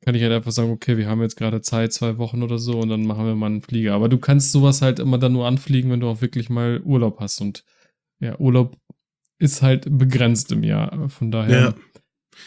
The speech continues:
Speaker 2: Ja, wir haben Bekannte, die sind nach, äh, die haben sich einen Zweitwohnsitz, äh, auf Mallorca gekauft. Das ist ja
Speaker 1: Mhm.
Speaker 2: auch mittlerweile gar nicht mehr so einfach,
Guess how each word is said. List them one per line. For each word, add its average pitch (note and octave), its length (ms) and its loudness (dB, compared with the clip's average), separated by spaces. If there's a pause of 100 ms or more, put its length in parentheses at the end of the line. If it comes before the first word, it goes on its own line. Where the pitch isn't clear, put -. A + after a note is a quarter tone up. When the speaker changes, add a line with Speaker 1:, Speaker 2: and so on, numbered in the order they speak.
(320)
Speaker 2:
Ja, B2+ 140 4
wir D3 140 10
haben D#3 100 6
Bekannte, D#3 380 4
die C3+ 80 4
sind C3+ 360 4
nach, C3 440 4
äh, B2+ 240 6
die B2 120 4
haben B2+ 80 4
sich C3+ 140 0
einen C#3+ 100 0
Zweitwohnsitz, C#3+ 1000 2 (100)
äh, B2+ 60 -2 (100)
auf B2+ 200 0
Mallorca B2+ 480 4 (120)
gekauft. C3 400 -6
Das - 100 -8
ist - 60 -6
ja A#2+ 120 2
Speaker 1:
Mhm. A#2+ 120 4
Speaker 2:
auch A#2+ 180 0
mittlerweile B2 540 2
gar A#2 140 2
nicht C3 100 4
mehr C3 100 4
so A#2+ 120 0
einfach, C3 380 -2